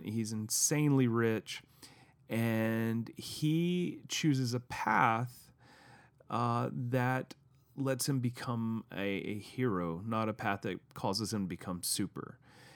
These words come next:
He chose not to shrink into his own darkness, um, into his own anger, uh, but to use those experiences,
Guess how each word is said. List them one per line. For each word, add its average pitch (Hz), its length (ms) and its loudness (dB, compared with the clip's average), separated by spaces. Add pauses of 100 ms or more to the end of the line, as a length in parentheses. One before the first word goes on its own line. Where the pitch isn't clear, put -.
He 110 140 0
chose 123 260 6
not 120 260 6
to 107 640 2 (280)
shrink 131 440 2
into 120 380 2
his 107 280 0
own 110 580 2 (440)
darkness, 120 800 4 (120)
um, 98 500 -2
into 117 340 0
his 107 180 -2
own 110 280 2
anger, 110 580 -2 (480)
uh, 107 220 4
but 110 260 -2
to 123 140 4
use 127 460 6
those 123 180 6
experiences, 101 960 -2